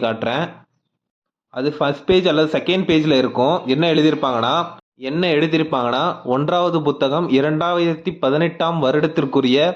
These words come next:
ஆயிரத்தி முன்னூத்தி முப்பத்தி ஏழாம் ஆவணம் பதினைந்து தாள்களை கொண்டதுன்னு எழுதியிருப்பாங்க. இந்த ஆயிரத்தி முன்னூத்தி முப்பத்தி ஏழாம் ஆவணம் இதுதான் உங்களுடைய டாக்குமெண்ட் நம்பர், வருஷம் ரெண்டாயிரத்தி பதினெட்டு.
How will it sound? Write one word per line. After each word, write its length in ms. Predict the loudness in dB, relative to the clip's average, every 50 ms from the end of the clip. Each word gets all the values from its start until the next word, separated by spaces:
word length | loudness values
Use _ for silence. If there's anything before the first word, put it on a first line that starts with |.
| -6 -14 -20 -20 -20 -20 _ _ -4 -2 0
ஆயிரத்தி 440 | 2 2 2 2 0 0 0 2 2 4
முன்னூத்தி 340 | 4 4 2 2 2 2 0 0
முப்பத்தி 380 | 0 -2 -4 -4 -4 -2 0 2 2 4
ஏழாம் 260 | 2 2 0 0 -2 -2 -2 -2 0
ஆவணம் 360 | 0 0 0 0 0 -2 -4 -2 -2
பதினைந்து 440 | 0 0 2 2 2 2 2 2 0 0 0 -2
தாள்களை 320 | 0 0 0 2 0 0 0 -2
கொண்டதுன்னு 420 | -2 0 0 0 0 -2 -2 -2 0 0
எழுதியிருப்பாங்க. 540 | 2 2 0 0 -2 -4 -4 -4 -4 -2 -2 -4 -4 -6 -10 -16 -20 -20 -20 -20 -20 _ _ -20 -20 _ _ _ _ -10 -6 -6
இந்த 180 | -2 0 0 0 0 0 0 0 0
ஆயிரத்தி 460 | 2 2 4 4 2 0 0 0 2 2 4
முன்னூத்தி 300 | 2 2 2 2 2 0 0
முப்பத்தி 380 | 0 0 -4 -4 -2 0 2 2 4
ஏழாம் 260 | 4 2 0 0 -2 -2 -2 0
ஆவணம் 320 | 0 0 0 0 -2 -2 0 0 0 2
இதுதான் 280 | 2 2 2 2 2 2
உங்களுடைய 300 | 2 4 4 4 2 2 0 0
டாக்குமெண்ட் 460 | -2 -2 -2 -2 -2 -2 -2 -2 -2 -2 -2
நம்பர், 340 | -2 -2 0 0 0 -2 -4 -8 -14 -20 -20 _ -4 -2
வருஷம் 340 | -2 0 0 2 2 2 2 2
ரெண்டாயிரத்தி 420 | 0 2 2 2 2 2 0 -2 0 0 0
பதினெட்டு. 420 | 0 2 0 -2 -2 -2 -2 -2